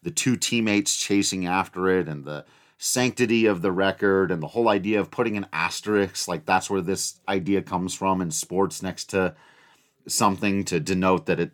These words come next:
it's not really the record, um,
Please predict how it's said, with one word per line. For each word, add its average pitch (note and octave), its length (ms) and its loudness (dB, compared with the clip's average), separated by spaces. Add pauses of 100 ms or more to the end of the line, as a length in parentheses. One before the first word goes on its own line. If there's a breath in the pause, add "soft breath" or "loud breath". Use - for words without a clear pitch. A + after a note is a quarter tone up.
(140)
it's A2 220 -12
not G#2+ 200 2
really A2+ 760 4 (600 soft breath)
the G#2+ 120 -2
record, A#2+ 720 2
um, E2 560 -2